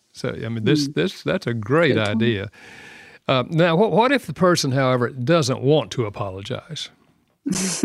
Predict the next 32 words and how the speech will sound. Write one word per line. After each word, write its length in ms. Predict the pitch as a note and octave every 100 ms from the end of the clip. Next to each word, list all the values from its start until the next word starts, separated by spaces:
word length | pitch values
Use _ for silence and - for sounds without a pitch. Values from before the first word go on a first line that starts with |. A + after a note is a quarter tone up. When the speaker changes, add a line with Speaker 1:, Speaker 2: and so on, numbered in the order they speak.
| G3 - _ _ -
Speaker 2:
Yeah, 100 | C#4+
that's 320 | - D#4 A4+
tricky. 640 | - - C5+ - F#3 E3+ E3+ - -
Um, 420 | G#3+ G3+ F#3+ F3 G3
you 100 | B3
know, 100 | B3
there 160 | B3+
are 40 | A3+
a 40 | G3
lot 340 | F#3 F#3 A3+
of 140 | C4+ C4 -
personality 800 | - G#3 - A3+ G3 G3+ A3+ B3
factors 640 | - A#3+ A#3+ - A#3 A3+
that 120 | A3+
may 160 | A3 G#3
be 160 | G#3 G#3
at 140 | D#4
play 400 | - A3 G#3 G#3
here. 540 | G#3 A#3 G#3 G3+ G3+ - _ _ _ -
Um, 240 | F#3 F3+
some 240 | - B3+ C4+
people 360 | A4+ A4+ F4
grew 320 | D4+ C4+ A#3 A3+
up 260 | G#3 G3+
in 240 | - F#3+ F3+
a 120 | F3
family, 800 | - F3 F3+ F3+ F3+ F3+ F3 - -
um, 380 | - G3+ F#3 E3+
where 180 | F3 F3
they 220 | F3 E3+
felt 320 | - - -
shame. 720 | - - D#3+ D#3+ E3+ G#3 A3